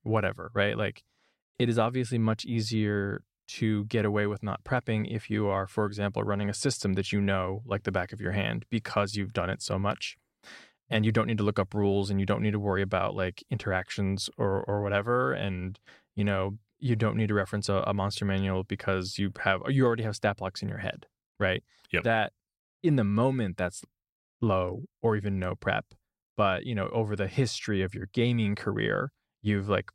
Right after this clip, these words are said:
Speaker 1: put in the time to get to that place.
Speaker 2: Right.
Speaker 1: Um, another way this might happen is if you're just running a setting that you know very, very well, and it doesn't really matter what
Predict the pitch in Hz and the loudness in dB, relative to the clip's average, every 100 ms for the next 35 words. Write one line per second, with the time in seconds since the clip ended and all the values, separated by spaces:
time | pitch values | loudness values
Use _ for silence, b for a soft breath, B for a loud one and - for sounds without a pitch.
0 | - 120 104 92 95 - 98 85 - 110 | -2 0 0 -2 -4 -2 -2 -2 -8 -8
1 | - 110 - - - - - - - _ | -4 -4 -2 -2 -4 -2 -4 -4 -14 _
2 | _ _ _ _ 92 73 - _ _ _ | _ _ _ _ 0 0 -6 _ _ _
3 | _ - 107 101 - 120 123 120 117 110 | _ -2 0 0 0 2 2 4 2 0
4 | - 104 104 98 104 101 101 92 - 107 | -2 0 0 0 0 0 -2 -4 -4 -2
5 | 101 - 104 92 - 113 95 110 151 - | -2 0 0 0 0 0 0 -2 -6 -10
6 | _ _ _ _ 110 92 110 107 98 87 | _ _ _ _ 0 0 0 2 2 2
7 | 90 107 104 98 90 90 95 107 92 95 | -2 -2 2 2 2 -2 -4 0 2 2
8 | 95 90 101 101 98 95 95 92 95 101 | 0 0 -2 0 0 0 0 0 -2 -4
9 | - 101 | -2 -4